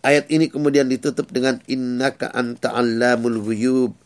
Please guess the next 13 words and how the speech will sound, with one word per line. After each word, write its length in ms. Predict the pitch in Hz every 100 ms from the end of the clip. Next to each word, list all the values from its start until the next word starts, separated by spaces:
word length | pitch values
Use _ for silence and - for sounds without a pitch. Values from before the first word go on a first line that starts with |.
| _ _ _
Engkaulah 560 | - 123 - 143 135 120
yang 240 | 113 127
maha 240 | 117 110 113
mengetahui 720 | 113 113 - 113 113 113 -
atas 400 | 110 110 110 -
segala 320 | 110 110 104
yang 80 | 101 98
gaib. 400 | 101 - - - - _ _ _ _ _ _ _ _ _ _ _ _ _
Kaum 240 | - 143 165
milenial 480 | 160 156 151 151 151
yang 80 | 143
disayang 320 | 131 - 123
Allah. 400 | 120 117 101 92